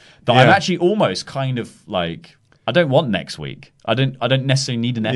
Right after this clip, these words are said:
Speaker 1: episode next week. I'd rather we just hop, skip, or we
Speaker 2: 'Cause
Speaker 1: just
Speaker 2: it
Speaker 1: at
Speaker 2: is,
Speaker 1: War Games
Speaker 2: it's two
Speaker 1: now.
Speaker 2: weeks, isn't it?
Speaker 1: It's,
Speaker 2: It's
Speaker 1: it's
Speaker 2: two
Speaker 1: next weekend.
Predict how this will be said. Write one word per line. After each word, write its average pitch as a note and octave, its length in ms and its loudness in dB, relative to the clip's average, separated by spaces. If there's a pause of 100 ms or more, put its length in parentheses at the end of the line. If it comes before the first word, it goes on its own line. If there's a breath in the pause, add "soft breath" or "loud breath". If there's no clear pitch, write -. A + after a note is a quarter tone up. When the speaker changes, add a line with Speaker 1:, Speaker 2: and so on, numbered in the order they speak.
Speaker 1:
episode G2+ 240 0
next - 180 -10
week. F#2 120 -10
I'd G2 120 -2
rather A#2 320 2
we G#2 160 -4
just G2+ 300 -8
hop, - 180 -8
skip, - 240 -10
or F2+ 100 -6
we G#2 120 -4
Speaker 2:
'Cause E3+ 100 2
Speaker 1:
just G#3+ 120 2
Speaker 2:
it G#3+ 40 6
Speaker 1:
at - 100 4
Speaker 2:
is, G#2+ 60 -6
Speaker 1:
War A#2 160 0
Games F2+ 200 -6
Speaker 2:
it's C#3 100 -4
two A3 120 4
Speaker 1:
now. G#3 60 6
Speaker 2:
weeks, D#3+ 220 6
isn't A#2+ 160 -8
it? - 180 -8 (540)
Speaker 1:
It's, D3+ 160 0
Speaker 2:
It's D3+ 100 0
Speaker 1:
it's D3+ 120 0
Speaker 2:
two C#3+ 40 0
Speaker 1:
next D3+ 200 0
weekend. G2+ 400 -6